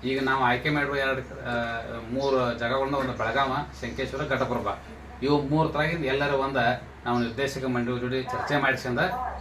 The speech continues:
ಒಂದು ಬ್ರಾಂಚ್ ತೆಗಿತು. ಮತ್ತು ಅಲ್ಲೂ ಕೂಡ ನೀವೆಲ್ಲರೂ ಬಂದು ಒಂದು ತೊಡೆ ತೊಡೆ ಎಫ್ ಡಿ ಅದು ಮಾಡಕ್ರೆ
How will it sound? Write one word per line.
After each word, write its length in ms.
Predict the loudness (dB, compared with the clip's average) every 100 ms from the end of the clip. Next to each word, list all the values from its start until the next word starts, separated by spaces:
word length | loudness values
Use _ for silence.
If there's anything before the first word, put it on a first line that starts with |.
| -10 -14 -12 -4
ಒಂದು 180 | -2 2
ಬ್ರಾಂಚ್ 260 | 2 0
ತೆಗಿತು. 640 | 0 -2 -2 -2 -4 -6 -4
ಮತ್ತು 200 | 0 2
ಅಲ್ಲೂ 220 | 4 4
ಕೂಡ 160 | 6 8 6 4 -6 -6
ನೀವೆಲ್ಲರೂ 420 | 0 2 4 4
ಬಂದು 260 | 4 2 0
ಒಂದು 100 | -2
ತೊಡೆ 160 | -2 -2
ತೊಡೆ 160 | 0
ಎಫ್ 220 | 0 0
ಡಿ 80 | 0
ಅದು 140 | 2 2
ಮಾಡಕ್ರೆ 680 | 2 2 2 -2 -4 -12